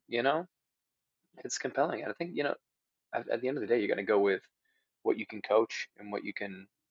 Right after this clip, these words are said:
what kind of tape you have on a player. So I think I agree. He's, he's, um, I don't know who's gonna be number three over him, even with his stinker of a March.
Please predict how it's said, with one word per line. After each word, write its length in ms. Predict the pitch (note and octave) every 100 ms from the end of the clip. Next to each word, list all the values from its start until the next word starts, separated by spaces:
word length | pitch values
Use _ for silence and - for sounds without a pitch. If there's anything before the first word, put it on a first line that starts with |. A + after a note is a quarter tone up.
| _ _ _ _ -
what 140 | A1+ - -
kind 120 | A2+
of 40 | -
tape 240 | - A2+
you 80 | G#2
have 200 | G#2 G#2+
on 100 | G#2
a 60 | -
player. 380 | - C3 A2 - _
So 360 | - A2 G2+ F#2+ _ _ _ _ _ -
I 100 | B2
think 240 | - -
I 80 | B2+
agree. 340 | C3 C3 C3 -
He's, 340 | A#2+ B2 - -
he's, 280 | A2 G#2 - -
um, 120 | A2+ - _ _ _
I 100 | A2
don't 140 | B2+ G#2
know 180 | A2 G#2
who's 180 | G#2+ -
gonna 180 | G#2 F#2+
be 200 | G2 - -
number 220 | G#2 G2 -
three 280 | - C#3+ - -
over 200 | - -
him, 220 | B2+ C3+ _ _ _ _ _ -
even 260 | A2+ A2+
with 180 | G#2 A#2
his 320 | A2 F#2 - - _ _ _ _ _ _ _ - - _ _
stinker 460 | - - A#2 - A2+
of 100 | G2
a 60 |
March. 440 | F#2+ G#2 A2 -